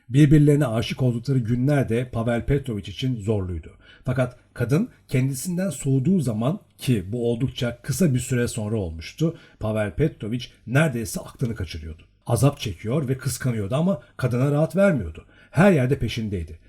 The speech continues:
Kadın onun bu sırnaşık takibinden bıktı ve yurt dışına gitti. Pavel Petrovich dostlarının ricalarına, amirlerinin nasihatlerine rağmen istifa etti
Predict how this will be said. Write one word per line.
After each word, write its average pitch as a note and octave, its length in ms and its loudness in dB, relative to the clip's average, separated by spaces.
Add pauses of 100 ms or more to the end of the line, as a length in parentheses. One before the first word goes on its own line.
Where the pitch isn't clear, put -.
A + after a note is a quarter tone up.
(180)
Kadın F#3+ 260 4
onun A3+ 280 6
bu G#3 80 4
sırnaşık E3+ 480 0
takibinden C3 640 0
bıktı D#3+ 440 2 (120)
ve D3+ 80 4
yurt C3 220 4
dışına F#2+ 240 -8
gitti. - 300 -16 (420)
Pavel G#2+ 280 -4
Petrovich B2 480 -2 (260)
dostlarının D3 520 2
ricalarına, G2+ 760 -4 (180)
amirlerinin D3 640 0
nasihatlerine A2 720 -2
rağmen F2 360 -6
istifa C3 500 0
etti C#3+ 420 -2